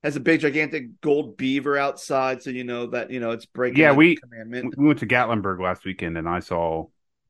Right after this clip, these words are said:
Speaker 2: some of those on the way. So
Speaker 1: Yeah.
Speaker 2: go ahead. Sorry.
Speaker 1: No, you're fine. So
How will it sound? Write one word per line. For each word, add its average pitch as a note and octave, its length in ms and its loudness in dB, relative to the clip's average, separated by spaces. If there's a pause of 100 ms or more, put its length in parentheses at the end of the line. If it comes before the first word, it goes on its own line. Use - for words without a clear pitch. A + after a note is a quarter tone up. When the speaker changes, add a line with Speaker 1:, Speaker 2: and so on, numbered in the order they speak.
Speaker 2:
some F#2+ 200 -4
of F2 40 -2
those E2 140 -4
on E2 100 -4
the D#2 80 -4
way. D2+ 220 -8 (220)
So D#2 240 -6 (480)
Speaker 1:
Yeah. G#2 200 -10
Speaker 2:
go - 60 -8
ahead. D#2+ 180 -4 (100)
Sorry. D#2 260 -2 (420)
Speaker 1:
No, C3 120 0
you're C#3+ 140 4
fine. C#3 380 0 (320)
So A3 400 4